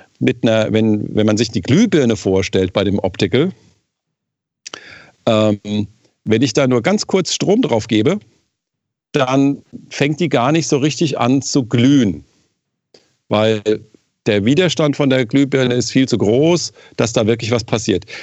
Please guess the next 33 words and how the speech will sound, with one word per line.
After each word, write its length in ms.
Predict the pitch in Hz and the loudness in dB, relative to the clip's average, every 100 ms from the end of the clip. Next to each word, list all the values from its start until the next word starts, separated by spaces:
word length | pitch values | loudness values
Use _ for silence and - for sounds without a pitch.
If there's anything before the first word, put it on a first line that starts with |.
| - | -8
Wenn 160 | - 117 | -2 0
ich 120 | 139 | 0
da 100 | 147 | 0
aber 220 | 127 113 | 0 0
ein 240 | 107 92 95 | 0 -2 0
bisschen 420 | 214 214 - 196 | -2 -2 -2 0
drauf 320 | 180 139 131 | 0 0 0
gebe, 300 | - 123 107 | 0 0 2
das 180 | 104 - | -2 -4
aber 440 | - 110 98 90 - _ - | -2 0 0 -2 -6 _ -6
konstant 640 | 110 95 - 139 170 220 | -2 -2 -2 -2 0 0
ist, 320 | - 101 - - _ - | -2 -4 -6 -16 _ -4
dann 200 | 123 196 | 0 0
kriege 220 | - 185 | 0 -2
ich 140 | 180 - | -2 0
diesen 280 | 165 151 | 0 0
Faden 440 | 139 127 117 131 123 | 0 0 0 0 0
zu 140 | 123 | -2
glühen. 460 | 110 107 110 90 78 _ _ _ - _ _ - | 0 2 2 0 -4 _ _ _ -20 _ _ -6
Und 140 | 87 | 0
dementsprechend 520 | 107 139 - 127 127 | 2 0 0 0 0
tritt 200 | - 113 | 0 -2
eine 60 | 139 | -2
Kompression 600 | 117 98 95 - 92 98 | -2 -2 -2 0 0 0
ein. 300 | 85 85 85 - _ _ _ _ _ _ _ _ - - _ | -2 -6 -10 -16 _ _ _ _ _ _ _ _ -16 -16 _
Vielleicht 360 | - 95 95 | 0 2 0
so 120 | 104 | 0
als 400 | 87 87 - - _ _ _ _ _ - | 0 -2 -6 -10 _ _ _ _ _ -2
Eselsbrücke, 760 | 101 90 - 101 90 - 90 | -2 -2 -2 -4 -2 -2 0
ich 120 | 90 90 | -2 0
weiß 220 | 85 90 | 0 0
es 140 | 90 | -4
nicht. 220 | - - | -6 -8